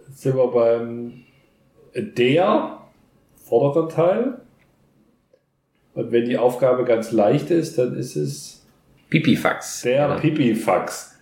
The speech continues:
Speaker 1: Aber noch nicht der Pipifax.
Speaker 2: Ja, man sagt nicht der Pipifax, aber es ist männlich. Es ist einfach Pipifax. Aber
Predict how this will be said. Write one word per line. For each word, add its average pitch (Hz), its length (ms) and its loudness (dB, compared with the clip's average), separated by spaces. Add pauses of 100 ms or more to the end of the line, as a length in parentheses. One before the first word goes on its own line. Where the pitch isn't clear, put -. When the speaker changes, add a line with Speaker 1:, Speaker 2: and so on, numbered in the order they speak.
Speaker 1:
Aber 98 200 -2
noch 95 180 2
nicht 90 200 -6
der 98 180 2
Pipifax. - 680 -4
Speaker 2:
Ja, 85 60 0
man 113 160 2
sagt 143 300 2
nicht 127 280 -2
der 127 160 2
Pipifax, 139 540 -4
aber 113 180 0
es - 220 -4
ist - 280 -6
männlich. 131 540 2 (540)
Es 107 140 -10
ist 110 80 -2
einfach 120 320 0
Pipifax. - 600 -2
Aber - 380 -2